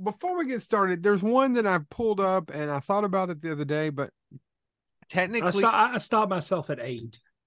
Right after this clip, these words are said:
Speaker 1: Okay.
Speaker 2: I was like, "Okay, no more."
Speaker 1: 'Cause I don't have that many. Technically, I wanna ask you all this. It's a cool opening scene. It's the best part of the movie. It's the only part of the movie I kinda like. Uh,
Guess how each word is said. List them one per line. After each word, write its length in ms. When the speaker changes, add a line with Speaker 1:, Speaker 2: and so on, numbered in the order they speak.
Speaker 1:
Okay. 300
Speaker 2:
I 60
was 100
like, 160
"Okay, 180
no 140
more." 240
Speaker 1:
'Cause 120
I 80
don't 100
have 140
that 140
many. 260
Technically, 680
I 160
wanna 200
ask 340
you 160
all 160
this. 440
It's 140
a 80
cool 360
opening 420
scene. 420
It's 160
the 100
best 380
part 260
of 80
the 80
movie. 480
It's 140
the 140
only 240
part 220
of 60
the 60
movie 300
I 80
kinda 320
like. 400
Uh, 260